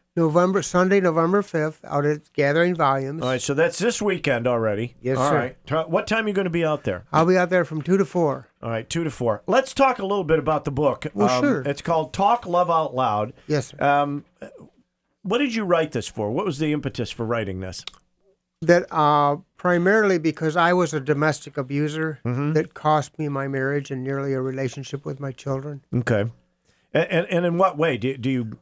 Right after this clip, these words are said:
Speaker 2: mind getting into details a little bit?
Speaker 1: W-,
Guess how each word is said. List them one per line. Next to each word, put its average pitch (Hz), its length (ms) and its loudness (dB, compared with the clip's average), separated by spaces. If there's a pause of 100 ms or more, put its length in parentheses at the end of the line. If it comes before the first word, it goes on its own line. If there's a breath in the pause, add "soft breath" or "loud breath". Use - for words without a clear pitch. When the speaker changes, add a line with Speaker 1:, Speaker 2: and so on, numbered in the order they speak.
Speaker 2:
mind 135 520 -4
getting 151 200 0
into 131 200 0
details 156 480 0
a 180 40 -2
little 180 200 0
bit? 196 280 -2 (800)
Speaker 1:
W-, 220 240 -2